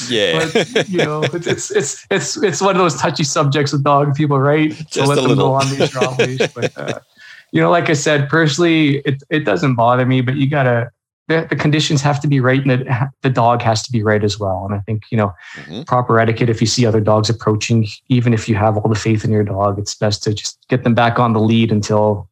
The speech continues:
Speaker 2: the way is clear again. But yeah.
Speaker 1: Yep. Well, I think, yeah, yeah, the right word is etiquette. It's just that, that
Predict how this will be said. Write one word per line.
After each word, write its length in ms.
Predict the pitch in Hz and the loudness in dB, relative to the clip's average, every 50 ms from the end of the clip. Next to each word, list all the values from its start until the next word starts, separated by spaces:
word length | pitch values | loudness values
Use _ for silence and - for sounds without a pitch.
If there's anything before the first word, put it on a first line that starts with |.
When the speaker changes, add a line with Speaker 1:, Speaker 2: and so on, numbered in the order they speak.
| _ - | _ -10
Speaker 2:
the 40 | 113 | -8
way 140 | 101 101 104 | -6 -2 -2
is 140 | 104 101 - | -2 -2 -2
clear 300 | - - - 98 101 101 | -4 -8 -6 -4 -4 -4
again. 320 | 98 98 104 98 101 104 113 | -4 -4 -8 -10 -10 -10 -10
But 160 | 120 127 131 - _ _ _ _ _ | -12 -14 -16 -18 _ _ _ _ _
yeah. 60 | - 165 | -10 -10
Speaker 1:
Yep. 160 | - 143 - _ _ _ - | -10 -10 -12 _ _ _ -4
Well, 140 | - 80 76 | -2 0 0
I 20 | |
think, 180 | 76 - 101 92 | 0 0 -2 -2
yeah, 140 | 90 87 85 80 - - | 0 -2 -2 -2 -6 -8
yeah, 200 | 87 85 80 80 | -6 -4 -4 -4
the 180 | - - 80 | -4 -4 -2
right 240 | 78 92 95 92 - | 0 2 2 2 2
word 300 | 85 90 92 95 98 90 | 2 2 4 4 2 2
is 520 | 87 85 82 78 - - - - - - - _ _ - | 0 0 0 -2 -4 -6 -6 -8 -10 -14 -16 _ _ -4
etiquette. 380 | - 87 78 76 - - 64 - _ _ _ | -2 -2 -2 -2 -2 -4 -6 -6 _ _ _
It's 120 | - 76 - | -14 -14 -10
just 220 | - - - - - | -8 -8 -8 -4 -2
that, 200 | 98 85 76 - _ _ _ _ _ - | -2 -2 -2 -4 _ _ _ _ _ -4
that 160 | - 80 - | -2 -2 -2